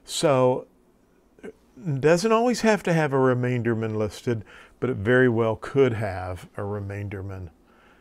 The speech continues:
listed. All right, so <laughs> don't, don't freak out and don't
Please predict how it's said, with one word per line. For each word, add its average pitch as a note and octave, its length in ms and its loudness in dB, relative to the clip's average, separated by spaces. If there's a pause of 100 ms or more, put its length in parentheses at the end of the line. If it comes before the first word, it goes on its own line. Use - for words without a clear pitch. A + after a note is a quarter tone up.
(260)
listed. A2+ 720 -6 (480)
All A#2 240 -6
right, G#2+ 540 -2
so C3+ 600 8 (200)
<laughs> - 1800 -12
don't, C#3 500 4 (360)
don't C3+ 300 0
freak E3 560 0
out A#2 500 4
and A#2 180 -4
don't C#3 280 -2